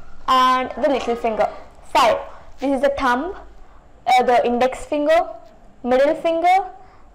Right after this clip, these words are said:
ring finger, and the last is little finger, small one. These ta-, these fingers have sharp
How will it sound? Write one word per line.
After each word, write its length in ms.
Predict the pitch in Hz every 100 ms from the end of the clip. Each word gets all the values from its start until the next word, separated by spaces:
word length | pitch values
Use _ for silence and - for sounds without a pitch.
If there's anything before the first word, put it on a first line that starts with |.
| - - -
ring 220 | 294 370
finger, 480 | - 214 202 226 311 - - - - _ -
and 440 | 240 233 240 240 233
the 380 | 233 240 240 233
last 340 | 226 226 -
is 180 | 320 330
little 260 | 311 294 247
finger, 340 | 214 196 -
small 340 | - 226 - 196
one. 200 | 180 - - - - -
These 340 | 254 349 440 -
ta-, 300 | 277 240 254
these 320 | 269 330 359
fingers 500 | 302 233 233 277 349
have 260 | 277 254 254
sharp 520 | - 302 262 277